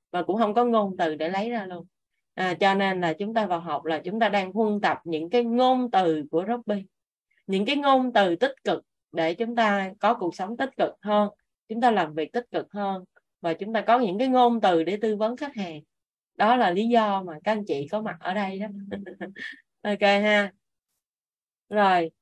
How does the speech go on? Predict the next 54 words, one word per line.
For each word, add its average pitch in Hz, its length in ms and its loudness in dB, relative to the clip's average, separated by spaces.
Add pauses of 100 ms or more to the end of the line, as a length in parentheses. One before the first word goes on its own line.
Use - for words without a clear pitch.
à, 180 460 -4
một 180 140 -6
cái 285 180 0
cây 262 200 2
tre, 240 360 10
mọi 180 180 -2
người 180 220 -2
thấy 220 220 0
đi, 240 200 2
một 196 140 -4
cái 240 200 -6
cây 233 220 -2
tre 208 360 4
thì, 180 300 -4
à, 156 300 -4
khi 220 140 0
mà 202 120 -4
chúng 214 200 -6
ta 233 100 -2
thấy 226 200 -2
những 190 160 -6
cái 240 80 -2
mục 240 180 -6
măng 190 240 -6
nhỏ 170 80 -4
nhỏ, 180 180 -6
nhỏ 170 200 -6
nhỏ 180 320 -8
đó, 269 160 -6 (640)
thì 180 220 -2
nó 180 120 -4
không 220 240 0
có 262 80 0
đơn 226 280 4
giản 220 420 -6
để 185 240 -8
mà, 220 200 -10 (300)
à, 165 220 -12
trưởng 165 200 -8
thành 160 360 -10 (280)
nhanh 208 340 -2
được. 170 220 -8 (420)
Nó 202 140 -4
phải 170 120 0
có 196 180 0
một 220 180 -4
cái, 220 140 0 (240)
ờ, 156 280 -4
thời 170 320 2
gian 180 400 0
để 165 240 -8
nó 208 80 -6
bám 226 380 -2
rễ. 208 340 -2